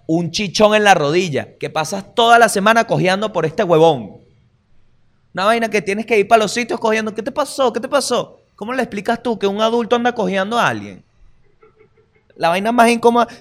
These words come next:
"Coño, Gabo, ¿qué te pasó?". Y yo, "No, estaba jugando fútbol". ¿Cuál es la respuesta de la gente?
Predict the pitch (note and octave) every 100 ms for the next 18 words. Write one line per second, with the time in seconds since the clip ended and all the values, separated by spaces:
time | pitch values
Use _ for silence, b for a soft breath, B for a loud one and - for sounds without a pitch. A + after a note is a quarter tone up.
0 | _ A3 A#3 A3+ A#3+ G#3+ G3+ G#3+ G3+ G3+
1 | F#3 G3 F#3+ F3+ F#3+ F3+ F#3 F#3 B2 G2+
2 | - _ - C#3+ F#3 F#3+ F3 E3 D#3+ F#3+
3 | F3 F#3 A#2+ G#2+